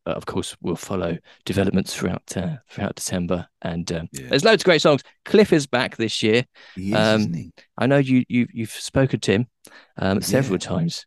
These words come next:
Speaker 1: um,
Speaker 2: Yeah.
Speaker 1: on and off T V. Um,
Speaker 2: Yeah.
Speaker 1: is he gonna let you have this one, or is he, is he pushing hard for the number one?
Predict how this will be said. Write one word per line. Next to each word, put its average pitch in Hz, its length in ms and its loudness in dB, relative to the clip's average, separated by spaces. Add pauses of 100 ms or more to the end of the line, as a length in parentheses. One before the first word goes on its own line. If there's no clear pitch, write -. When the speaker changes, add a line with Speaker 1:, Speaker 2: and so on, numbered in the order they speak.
Speaker 1:
um, 90 300 -4
Speaker 2:
Yeah. 98 180 -2
Speaker 1:
on 92 100 -2
and 92 100 0
off 90 200 -6
T - 160 -4
V. 90 320 -4 (240)
Um, 98 360 -2
Speaker 2:
Yeah. 85 320 -12
Speaker 1:
is 131 120 0
he 127 100 2
gonna 143 160 4
let 135 140 4
you 147 60 4
have 151 120 4
this - 180 -2
one, 156 200 4
or 135 80 4
is 120 100 -2
he, 117 120 0
is - 160 -8
he 110 140 -4 (120)
pushing 110 240 0
hard 110 180 4
for 101 80 -2
the 101 60 2
number 101 220 0
one? 95 180 -2